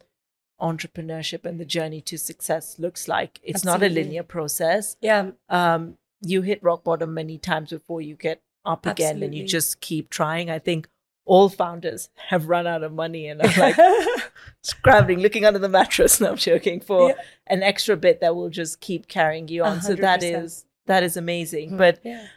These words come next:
Speaker 1: I guess it's just diving into the brand. Um,
Speaker 2: Yeah.
Speaker 1: your brand really stands out. Skincare can be something which is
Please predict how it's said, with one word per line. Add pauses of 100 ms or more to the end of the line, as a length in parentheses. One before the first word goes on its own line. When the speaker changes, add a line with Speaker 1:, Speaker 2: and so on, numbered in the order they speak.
(180)
Speaker 1:
I
guess
it's
just
diving
into (200)
the
brand.
Um,
Speaker 2:
Yeah.
Speaker 1:
your
brand
really (180)
stands
out. (640)
Skincare
can
be
something
which
is